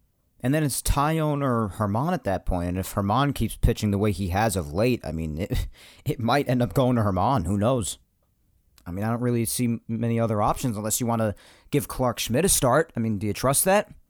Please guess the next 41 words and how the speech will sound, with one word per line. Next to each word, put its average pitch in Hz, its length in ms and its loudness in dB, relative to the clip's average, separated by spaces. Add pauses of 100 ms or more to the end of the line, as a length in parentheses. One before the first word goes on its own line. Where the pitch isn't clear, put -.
(600)
Clark 139 240 0
Schmidt's 143 260 0
amazing, 120 520 0 (300)
but 101 260 -2 (280)
enough 110 180 0
to - 80 -6
start 110 200 2
a 82 40 -4
playoff 135 340 4
game? 190 240 2
I 131 60 4
mean, 117 300 0 (840)
I 143 60 -2
don't 175 80 0
know. 147 440 -2
It, 165 300 -2
a 156 80 0
lot 151 380 2
of 160 100 -2
it 190 120 -4
depends 147 360 2
on 131 140 2
Severino. 98 580 -2
If 95 140 -4
everything 202 420 0
goes 160 400 2
on 135 200 -2
a 123 40 -2
good 131 240 -2
track 131 320 0
with 117 120 -4
Severino, 117 600 2
the 110 120 0
one, 127 280 0
two, 139 240 2
three, 123 360 0
I 117 80 4
imagine, 107 520 0
will 117 160 2
be 110 140 0
Cole, 120 520 2